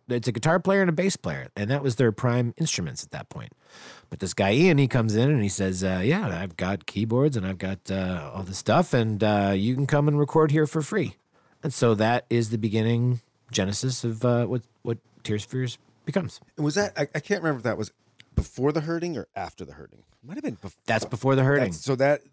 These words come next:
Speaker 2: that's The Hurting.
Speaker 1: Yeah,
Speaker 2: So, okay.
Speaker 1: yeah, because it, I'd heard an interview with him, and they, and they weren't even sure if he had,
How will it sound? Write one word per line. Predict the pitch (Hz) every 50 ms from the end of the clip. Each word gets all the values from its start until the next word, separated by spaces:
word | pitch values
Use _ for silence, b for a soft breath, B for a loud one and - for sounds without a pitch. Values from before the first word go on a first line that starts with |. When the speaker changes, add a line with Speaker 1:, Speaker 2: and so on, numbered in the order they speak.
| _
Speaker 2:
that's | - 127 131 135 - - - -
The | 117 104
Hurting. | - - 127 110 80 69 60 60 _ _ _ _ _ _ _
Speaker 1:
Yeah, | - 104 127 151 139 101 82 -
Speaker 2:
So, | -
okay. | 117 - -
Speaker 1:
yeah, | 160 170 147 120
because | 120 131 - 165 147 147
it, | 196 160 127
I'd | 131 143 147 139
heard | 139 165 165
an | 147 147 147
interview | 160 165 165 151 120 123 110 101
with | 98 92
him, | 90 92 90
and | 90 90
they, | 90 95 -
and | 104 98 92 95 -
they | - 90 85 120 143
weren't | 170 175 180 147
even | 131 117 113 104
sure | - - 117 107
if | 101 -
he | 101 101 107 107
had, | 98 85